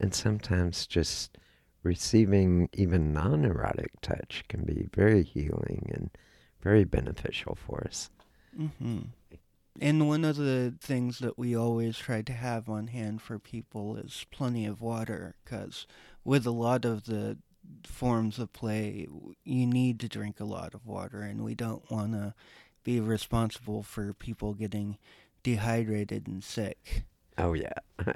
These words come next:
Speaker 1: And depending on the venue, I mean, at certain venues, we have to have the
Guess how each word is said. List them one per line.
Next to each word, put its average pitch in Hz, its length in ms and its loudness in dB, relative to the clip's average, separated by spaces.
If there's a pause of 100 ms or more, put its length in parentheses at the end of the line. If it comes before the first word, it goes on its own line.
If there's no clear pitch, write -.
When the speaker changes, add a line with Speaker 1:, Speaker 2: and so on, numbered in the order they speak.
(1040)
Speaker 1:
And 135 560 6
depending 147 460 4
on 95 140 8
the 82 80 6
venue, 87 600 6
I 76 80 0
mean, 85 560 0 (480)
at 78 240 0 (240)
certain 104 540 6
venues, 90 640 6
we 82 100 2
have 87 220 0
to 78 100 0
have 85 260 2
the 82 140 0